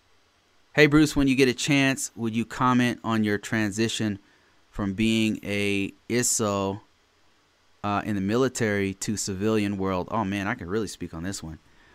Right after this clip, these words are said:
"I'm thinking about making the jump, but feel a little intimidated." Uh, okay, yeah. So, Alex, like, this is really,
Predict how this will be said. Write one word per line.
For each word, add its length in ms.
"I'm 120
thinking 400
about 300
making 340
the 80
jump, 440
but 240
feel 500
a 100
little 340
intimidated." 800
Uh, 640
okay, 520
yeah. 240
So, 420
Alex, 520
like, 220
this 200
is 140
really, 460